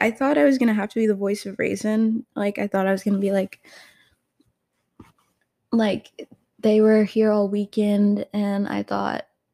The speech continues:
I only went out with them, like, one or two nights, and I was like, "Okay, I'm not gonna drink that much. I'm gonna stay pretty sober most of the weekend."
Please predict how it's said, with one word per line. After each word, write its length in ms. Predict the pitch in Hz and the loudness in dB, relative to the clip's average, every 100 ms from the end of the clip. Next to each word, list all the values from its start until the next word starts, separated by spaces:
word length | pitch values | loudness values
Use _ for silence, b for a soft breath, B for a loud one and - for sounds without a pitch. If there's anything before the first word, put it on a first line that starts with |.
| _ - | _ -4
I 140 | 214 | 0
only 180 | 208 202 | 2 2
went 140 | 190 | -2
out 100 | 190 | -4
with 80 | - | -6
them, 180 | 208 208 | -6 -4
like, 280 | 214 214 _ _ _ _ _ _ - | -6 -8 _ _ _ _ _ _ -4
one 200 | 208 202 | 0 0
or 80 | 208 | -2
two 240 | - 202 | -4 -4
nights, 440 | 190 190 196 - - b b _ | -2 -4 -6 -12 -18 b b _
and 560 | - 202 196 196 202 208 _ _ _ _ _ _ | -2 -2 0 -2 -4 -6 _ _ _ _ _ _
I 280 | 208 - 220 | -6 -2 -2
was 200 | 214 214 | -4 -4
like, 260 | - 214 - | -6 -6 -10
"Okay, 360 | - 220 214 | -8 -4 -2
I'm 160 | 208 202 | 0 -2
not 140 | 190 | -4
gonna 160 | 202 196 | -8 -10
drink 360 | - 254 254 | 2 6 6
that 220 | - 240 226 | 4 0 0
much. 420 | 233 214 220 - | 0 0 -2 -4
I'm 140 | 202 | -4
gonna 100 | 196 | -4
stay 540 | 202 - 196 190 190 190 b b b b b b | -4 -4 -2 -2 -4 -6 b b b b b b
pretty 520 | - 220 214 208 196 - | -2 2 4 2 0 -6
sober 520 | - 208 196 196 190 | -4 2 2 2 2
most 320 | 196 190 190 | 2 -2 -4
of 80 | 202 | -4
the 60 | 196 | -4
weekend." 600 | - - 196 196 196 196 | -4 -2 -2 0 -2 -4